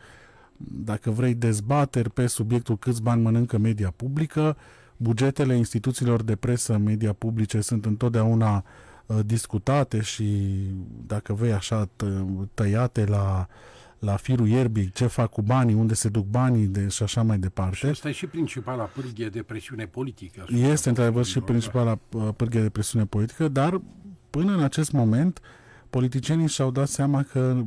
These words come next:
Speaker 1: media publică este o chestiune încă de neatins. Nu spun, spun încă de neatins pentru că avem exemple între, în țări chiar lângă noi, în care, uite, avem, uh,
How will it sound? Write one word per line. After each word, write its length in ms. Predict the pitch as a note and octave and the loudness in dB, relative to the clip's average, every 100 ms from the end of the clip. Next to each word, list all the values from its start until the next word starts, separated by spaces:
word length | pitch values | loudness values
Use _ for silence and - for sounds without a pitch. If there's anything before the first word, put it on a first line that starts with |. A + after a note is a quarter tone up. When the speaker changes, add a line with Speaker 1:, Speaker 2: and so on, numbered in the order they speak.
| A2+ | 0
Speaker 1:
media 340 | A#2 C3 C3+ | 0 2 0
publică 460 | B2 C#3+ B2+ A#2+ B2+ | -2 -2 -2 0 2
este 580 | A#2 A#2+ A#2+ - A#2+ A#2 | 2 2 0 -2 0 2
o 260 | A2+ G#2+ | 0 -2
chestiune 600 | A2+ A#2+ A2 - B2 A#2 - _ | -4 -4 -4 0 0 0 -4 _
încă 400 | B2 A#2+ - A#2+ | 0 0 0 -2
de 140 | A2+ | 2
neatins. 720 | A2+ A2+ A2 - A2 F2+ - - - - - - | 2 2 0 0 2 2 0 -8 -16 -20 -20 -20
Nu 420 | - B2+ C#3+ D#3 | -10 -4 0 2
spun, 520 | D3+ - C#3+ C3+ C3+ B2 | 0 0 2 4 2 0
spun 260 | - C#3 | 0 2
încă 220 | C#3+ C#3 | 2 2
de 120 | B2 B2 | 2 2
neatins 500 | A#2 A2 - D3 C#3 | 2 0 0 -2 0
pentru 320 | C#3 C3 C3 | 0 0 -4
că 320 | - C3 B2 - - - - - - | -2 0 0 -4 -20 -20 -20 -20 -6
avem 260 | A#2+ C#3 C#3 | 0 2 2
exemple 500 | B2 C3 C3 B2+ A#2+ | 2 2 2 2 2
între, 240 | A2+ A2 | 2 2
în 100 | A2+ | 0
țări 260 | - C3 A2+ | 2 0 0
chiar 220 | C3 B2+ | 0 0
lângă 240 | B2 A2+ | 0 2
noi, 380 | G#2 A#2 F#3+ G3 - - | 2 4 4 2 -2 -4
în 140 | A#2+ | -4
care, 360 | - D3+ C#3 B2+ | -2 0 0 0
uite, 280 | B2+ C3 | 0 0
avem, 300 | A#2+ A#2 B2 | -2 0 2
uh, 360 | A#2+ A2+ G#2+ G#2 | 2 2 2 0